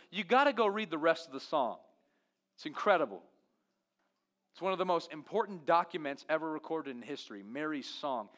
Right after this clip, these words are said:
You can find more theological truth in Mary's song than in most books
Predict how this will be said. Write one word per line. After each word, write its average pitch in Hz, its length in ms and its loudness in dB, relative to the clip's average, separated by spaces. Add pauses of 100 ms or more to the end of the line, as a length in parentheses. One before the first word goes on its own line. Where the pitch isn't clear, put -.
(200)
You 147 100 -6
can 208 160 -6
find 170 360 2
more 190 260 0
theological 190 680 2
truth 185 300 -6
in 139 100 -10
Mary's 151 280 -2
song 131 400 0 (340)
than 139 340 -6
in 147 180 -4
most 165 540 0
books 190 320 2